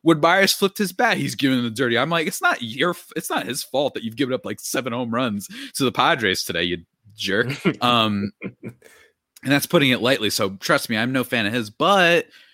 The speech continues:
Speaker 1: can we expect a little bit of regression to me? Can Carson Kelly bounce back?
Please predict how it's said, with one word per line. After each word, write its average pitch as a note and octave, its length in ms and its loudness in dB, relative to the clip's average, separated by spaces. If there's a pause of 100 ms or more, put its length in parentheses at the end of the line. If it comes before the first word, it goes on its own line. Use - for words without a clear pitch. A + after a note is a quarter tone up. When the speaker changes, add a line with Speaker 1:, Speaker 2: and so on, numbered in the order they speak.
(280)
Speaker 1:
can D3 280 0
we E3+ 120 -2
expect D3+ 460 0
a C3 40 0
little C3 200 2
bit B2 120 0
of A#2 100 0
regression G#2 420 -4
to - 140 -8
me? E2+ 100 -8
Can F#2 180 -14
Carson C3 400 -2
Kelly D3+ 340 0
bounce F#2+ 280 -4
back? - 240 -12